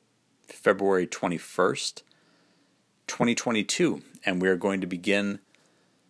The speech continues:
with the second day of the Holy Face Novena.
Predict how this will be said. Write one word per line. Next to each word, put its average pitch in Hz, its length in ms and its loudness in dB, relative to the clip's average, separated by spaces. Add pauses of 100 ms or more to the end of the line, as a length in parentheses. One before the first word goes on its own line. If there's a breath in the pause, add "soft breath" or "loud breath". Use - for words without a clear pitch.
(400)
with - 380 2
the 92 240 2
second 127 420 2
day 78 280 0 (580 soft breath)
of 90 160 -2
the 90 80 2
Holy 87 260 0
Face 82 340 -2
Novena. 80 440 -4